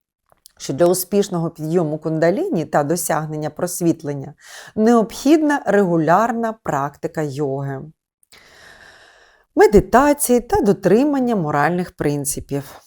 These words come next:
Також наголошується на важливості наявності кваліфікованого гуру, який може направляти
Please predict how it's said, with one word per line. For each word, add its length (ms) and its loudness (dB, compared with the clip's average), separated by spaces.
Також 380 2
наголошується 760 0
на 140 0
важливості 680 0
наявності 760 -2
кваліфікованого 1080 -2
гуру, 540 2
який 300 0
може 300 -4
направляти 680 -6